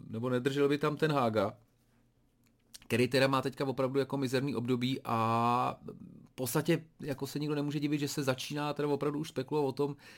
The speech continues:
že půjde do kopru, protože je jako třetího jedenáctý, oni jsou nějaký osmý nebo něco takovýho, eh, vý-, výsledky v, v té, eh,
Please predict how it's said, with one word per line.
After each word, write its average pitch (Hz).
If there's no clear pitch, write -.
že 143
půjde 143
do 151
kopru, 147
protože 127
je 143
jako 143
třetího 180
jedenáctý, 196
oni 139
jsou 165
nějaký 143
osmý 180
nebo 147
něco 139
takovýho, 143
eh, 117
vý-, 135
výsledky 160
v, -
v -
té, 143
eh, -